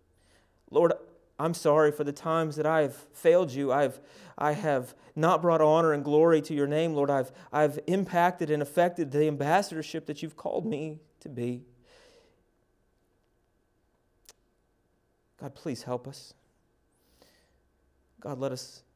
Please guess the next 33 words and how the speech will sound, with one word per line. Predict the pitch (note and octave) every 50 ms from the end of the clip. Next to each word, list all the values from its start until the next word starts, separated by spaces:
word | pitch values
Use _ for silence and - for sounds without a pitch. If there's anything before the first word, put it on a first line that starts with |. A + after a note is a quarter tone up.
| _
know | - C3+ B2+ B2+ C3
that | C3
we've | G#2+ B2+ B2+ B2
been | C3 B2 A#2
called | - - - D3+ D3 C#3 A2+ A2 - - _ _ _ _ _ _ _ _ _ _ _ _
to | - -
imitate | - D3 D3+ D3 - D#3+ D#3 D#3+
you. | E3 D#3 D3+ D3 C3+ C3 - - _ _ _ _ _ _ _ _ _ _ _ _ _ _ _ _ _ _ _ _ _ _ _ _ _ _ _ _ _ _ _
God, | - D#3 D3+ C#3+
let | D#3 D3+
us | D3+ D3 -
understand | - E3+ E3 D3+ D3 C#3+ - - D#3 D#3 D#3 D3
the | C3+
weight | B2+ B2 B2+ C3 C3+ D3+ D#3 D3+ - - - - - _ _ _ _ _ _ _ _ _ _ _ -
of | C#3+ C3+
our | C#3+ C#3 C3+
words, | C3 C3 C3+ C#3+ D3+ D3+ D3 - - - - - - _ _ _ _ _ _ _ _ _ _ _ _ _ _
that | - A#2+ B2
our | C#3+ E3 D#3+ D#3 D#3 C#3+ C#3+
words | - D3+ D3 D3 C#3+ D#3 D3+ C#3+ C3+ B2+ C3+
are | C3+ B2+
to | - - C#3
be | B2+ C#3 D3 D3+ D3+ D3 C#3+
to | - D3+
glorify | C#3 C3+ C#3 C#3+ D#3 D#3+ D#3 D3 D3 D3 C#3+ C#3+
you, | C#3 C#3 D3 D3+ D3+ D3
to | C#3 - -
edify | D#3 D#3+ D#3+ D#3 - D3+ C#3+
you, | C#3+ C#3+ D3 D3+ D3+ D3+ D3 C#3 C3+
and | C3+ C#3+
to | C#3+ D3+
help | C3+ C#3+ D#3 D#3+ D#3 D3 D3+ - - -
our | D3 D3+ D#3 D3+ D3